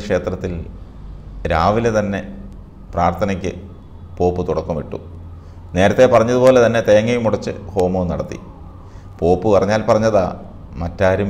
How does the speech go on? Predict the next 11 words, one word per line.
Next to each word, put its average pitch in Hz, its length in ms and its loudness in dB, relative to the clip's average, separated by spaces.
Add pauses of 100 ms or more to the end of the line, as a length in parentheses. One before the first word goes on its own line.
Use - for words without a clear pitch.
ഏറ്റുപിടിച്ചില്ലെങ്കിലും 95 800 -2 (600)
പോപ്പ് 131 280 6
അതിൽ 107 200 2
നിന്ന് 101 240 0
മാറില്ല, 80 300 -2 (400)
പുക 117 260 4
കണ്ടിട്ടേ 92 380 -2 (120)
മാറൂ. 69 220 -6 (880)
പൂജയും 131 460 6
ഹോമവും 131 460 8
ഒക്കെ 123 140 2